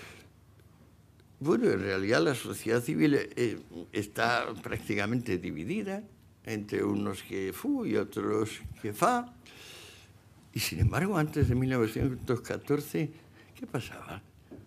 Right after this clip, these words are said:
Pues no pasaba nada. ¿Cómo se vendían estas drogas? Pues bueno, yo lo puedo calcular. La heroína, había una oferta especial donde se compraba por onzas,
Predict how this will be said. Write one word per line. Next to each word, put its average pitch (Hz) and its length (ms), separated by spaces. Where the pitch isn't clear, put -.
Pues 85 160
no 160 160
pasaba 78 380
nada. 170 320
¿Cómo 214 180
se 208 120
vendían 90 480
estas - 320
drogas? 82 360
Pues 170 160
bueno, 120 380
yo 156 100
lo 139 100
puedo 135 220
calcular. 131 720
La 120 480
heroína, 190 600
había 123 280
una 139 100
oferta 127 360
especial 135 500
donde 127 300
se 127 200
compraba 135 640
por 110 220
onzas, 156 520